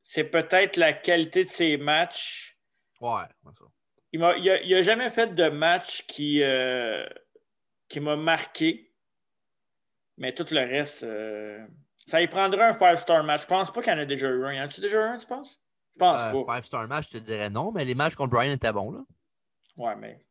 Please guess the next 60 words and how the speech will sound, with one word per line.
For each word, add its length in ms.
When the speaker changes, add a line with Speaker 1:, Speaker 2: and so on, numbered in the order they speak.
Speaker 1:
tu 100
sais. 140
Speaker 2:
Ouais, 140
je 80
sais 160
que 60
c'est 80
Bryan, 300
Daniel 300
Bryan, 400
mais 100
c'est, 200
ça 120
reste 200
un, 240
un 60
bon 140
match 220
quand 140
même, 220
là, 60
peu 120
importe, 340
là. 60
Speaker 1:
Xander 720
est, 80
serait 240
bon 180
contre, 300
euh, 240
Daniel 260
Bryan. 400
Personne 300
ne 60
sait 100
c'est 160
qui 100
Xander. 360
Speaker 2:
Ça 180
se 80
peut. 180
<laughs> 560
Xander 280
Speaker 1:
Parfait. 140
Speaker 2:
Woods, 300
le 60
gars 120
de 60
New 120
Day. 200
Speaker 1:
Ouais, 140
c'est 120
ça, 340
<laughs> 60
exact. 380
Speaker 2:
Bon, 140
là, 80
on 20
est 100
Speaker 1:
Mais, 60